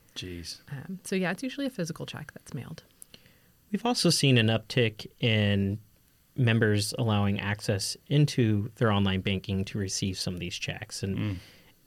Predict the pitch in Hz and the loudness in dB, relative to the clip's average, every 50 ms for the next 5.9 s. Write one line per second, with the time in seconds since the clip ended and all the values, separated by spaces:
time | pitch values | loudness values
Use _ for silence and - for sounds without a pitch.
0 | _ _ _ _ - - - - - 117 107 101 95 104 107 113 110 110 - - | _ _ _ _ -20 -20 -16 -6 -4 -2 -2 0 0 2 2 2 2 0 -2 -6
1 | _ _ _ _ _ _ _ _ _ - - 101 98 92 90 90 90 - - - | _ _ _ _ _ _ _ _ _ -4 -4 -2 -2 -4 -4 -6 -8 -8 -12 -16
2 | _ _ _ _ - 131 123 120 113 107 107 104 101 - - 120 110 110 107 - | _ _ _ _ 2 4 6 6 6 4 2 2 0 0 2 2 2 2 2 2
3 | 110 101 104 - - 131 120 113 110 107 107 110 113 110 104 104 101 110 107 110 | 0 0 -2 -2 -2 0 2 4 4 4 4 2 2 2 2 2 2 2 2 2
4 | 107 101 - - 101 104 110 107 101 110 104 101 107 104 - - 113 107 - - | 0 -2 -2 -2 0 0 0 2 2 0 0 0 0 -2 -2 -2 -4 -2 0 0
5 | 104 104 107 - - - 107 104 107 107 113 107 101 101 98 101 104 | 0 0 0 0 0 0 0 0 0 0 0 0 0 0 0 0 -2